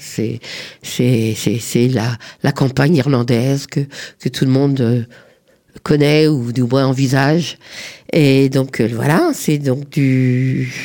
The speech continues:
du vingt-deux au vingt-neuf juin. Nous avons ensuite, euh, bon, après, c'est les vacances, donc pendant les vacances, euh,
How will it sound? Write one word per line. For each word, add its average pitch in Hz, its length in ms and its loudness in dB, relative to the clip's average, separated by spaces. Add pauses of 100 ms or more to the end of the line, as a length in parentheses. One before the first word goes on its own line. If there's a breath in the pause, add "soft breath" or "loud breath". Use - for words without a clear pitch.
(220)
du 143 140 2
vingt-deux 160 500 4
au 143 120 4
vingt-neuf 127 420 0
juin. 185 260 -4 (1400 loud breath)
Nous 165 220 4
avons 170 420 4
ensuite, 165 640 0
euh, 139 160 4
bon, 139 140 0
après, 131 280 0
c'est 139 120 -2
les 139 80 2
vacances, 139 420 -2
donc 123 180 -2
pendant 120 220 2
les 117 100 2
vacances, 123 560 -4
euh, 101 140 0